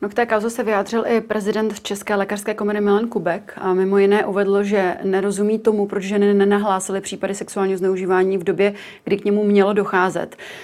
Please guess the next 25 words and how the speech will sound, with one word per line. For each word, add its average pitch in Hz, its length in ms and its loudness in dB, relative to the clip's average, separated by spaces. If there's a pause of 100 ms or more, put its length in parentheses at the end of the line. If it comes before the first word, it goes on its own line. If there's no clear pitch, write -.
(160)
Doporučuji 233 480 2
všem 247 200 -2
pacientům 226 540 0
a 202 60 -2
pacientkám, 208 680 -2
kteří 196 260 -4
budou 208 240 2
mít 214 180 0
pocit, 196 260 -6
že 208 80 0
lékař 185 300 -2
zneužíval 190 480 0
svého 202 220 -2
dominantního 190 520 2
postavení, 190 560 -2
že 196 80 -2
je 190 60 0
nějakým 190 300 0
způsobem 202 440 -2
obtěžoval, 185 720 -2 (280)
tak 196 160 -2
aby 196 120 2
to 202 120 -2
řešili 180 340 -4
hned. 170 360 0